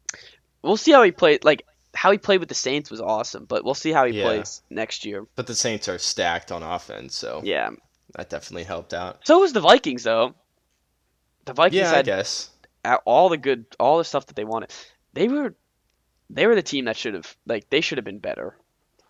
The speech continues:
Speaker 2: They definitely should have been better, 'cause that
Speaker 1: They
Speaker 2: defense was good, too.
Speaker 1: Yeah, they had an all-around good team.
Speaker 2: Yeah, they really did.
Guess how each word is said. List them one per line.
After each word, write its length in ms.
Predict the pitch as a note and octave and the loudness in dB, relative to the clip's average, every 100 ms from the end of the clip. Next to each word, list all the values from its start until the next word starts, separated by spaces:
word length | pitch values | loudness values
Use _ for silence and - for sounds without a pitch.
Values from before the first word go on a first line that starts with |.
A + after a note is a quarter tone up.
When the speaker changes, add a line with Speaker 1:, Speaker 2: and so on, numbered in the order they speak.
| _ | _
Speaker 2:
They 120 | A2+ | -2
definitely 340 | G2+ F#2+ F#2+ F2+ | -2 -2 -6 -12
should 160 | - | -12
have 60 | F2+ | -10
been 160 | E2+ | -10
better, 300 | E2+ E2+ E2 - | -8 -12 -14 -16
'cause 120 | - | 0
that 140 | C3+ - | 2 4
Speaker 1:
They 160 | C#3+ | 0
Speaker 2:
defense 300 | C#3 B2 G2 | 0 -2 -4
was 160 | F#2+ F2 | -6 -8
good, 280 | - F2+ - | -6 -6 -6
too. 320 | G2 F#2+ A#1+ | -8 -8 -8
Speaker 1:
Yeah, 320 | B2+ B2+ G#2 A2 _ | -4 -2 -2 -4 _
they 180 | A2 D#3 | 0 4
had 140 | G#3 | 4
an 160 | D#3+ F#2+ _ - | 4 -4 _ -2
all-around 440 | A#2 B2 A#2 A2+ | 0 2 2 -2
good 200 | G#2+ G2+ | -8 -10
team. 320 | - G2+ G2+ A2 _ _ _ _ _ _ _ _ _ | -10 -10 -10 -14 _ _ _ _ _ _ _ _ _
Speaker 2:
Yeah, 200 | G2+ F2 | -8 -6
they 100 | F2+ | -6
really 200 | G2 G#2 | -6 -8
did. 440 | D#2+ F2 F2+ F2 | -8 -8 -8 -10